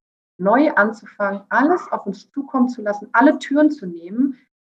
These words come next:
sehr diszipliniert zu sein. Das heißt, wir haben wirklich viel, viel gearbeitet für unser Ne-, Unternehmen. Und also es ist nicht so, dass wir gesagt haben, auch the universe macht es schon alles, ne? Sondern wir haben wirklich hart dafür gearbeitet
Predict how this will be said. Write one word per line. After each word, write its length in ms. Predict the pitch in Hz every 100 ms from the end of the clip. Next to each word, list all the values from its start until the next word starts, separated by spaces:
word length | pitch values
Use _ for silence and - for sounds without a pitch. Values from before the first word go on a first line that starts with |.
| -
sehr 240 | 214 254
diszipliniert 960 | 247 226 - - 202 - 190 202 269 294
zu 140 | -
sein. 320 | 247 208 208 208
Das 160 | 208
heißt, 200 | 180 -
wir 80 | -
haben 160 | 175 -
wirklich 380 | - 247 220 -
viel, 480 | _ - 226 240 233
viel 260 | - 208 196
gearbeitet 640 | - 180 175 170 - 170 _
für 80 | -
unser 220 | 170 175
Ne-, 160 | 170 185
Unternehmen. 640 | 185 - 170 214 262 - _ _ _ _ _ _ _
Und 380 | 190 196 190 -
also 160 | - 175
es 80 | 170
ist 80 | 196
nicht 160 | 220
so, 100 | 202
dass 160 | 175 175
wir 80 | 170
gesagt 300 | 165 170 170
haben, 120 | 175
auch 120 | 175
the 120 | 175
universe 540 | 180 196 180 175 170 -
macht 220 | 196 -
es 80 | -
schon 200 | 240 240
alles, 380 | 254 277 - 196
ne? 260 | 196 285 202
Sondern 260 | 185 180
wir 100 | 175
haben 200 | 185 175
wirklich 360 | 208 247 - -
hart 160 | 202
dafür 220 | 208 - 180
gearbeitet 640 | - 208 247 254 254 -